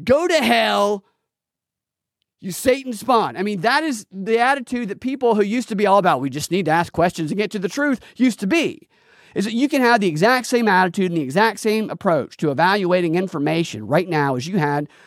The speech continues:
three months ago, uh, uh, that you applied to any other subject,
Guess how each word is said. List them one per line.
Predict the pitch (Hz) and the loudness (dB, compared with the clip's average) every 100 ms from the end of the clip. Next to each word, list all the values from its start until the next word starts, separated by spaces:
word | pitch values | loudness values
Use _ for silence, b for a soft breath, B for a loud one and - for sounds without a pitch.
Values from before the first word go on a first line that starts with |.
| b - | b -4
three | 233 | 0
months | 247 214 - | 2 2 0
ago, | 190 180 160 151 - b b b - | 0 4 4 2 -2 b b b -2
uh, | |
uh, | 156 160 151 175 151 | 0 0 -2 -2 -4
that | 160 175 | -2 0
you | 202 | 0
applied | 175 180 180 175 | 0 0 0 0
to | 156 | 2
any | 208 262 | 2 2
other | 196 190 190 | 2 2 0
subject, | - 170 117 123 107 - - | 2 0 0 -6 -8 -10 -20